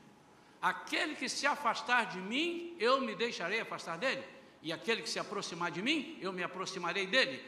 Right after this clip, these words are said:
Considerando que você só tem possibilidade de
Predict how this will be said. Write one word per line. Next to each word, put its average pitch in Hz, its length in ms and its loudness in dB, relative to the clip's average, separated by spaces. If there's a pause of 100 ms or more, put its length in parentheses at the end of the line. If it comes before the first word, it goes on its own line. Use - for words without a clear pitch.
(260)
Considerando 233 760 2 (320)
que 214 100 -6
você 208 540 0
só 202 220 0
tem 254 240 2
possibilidade 190 680 0
de 165 100 -6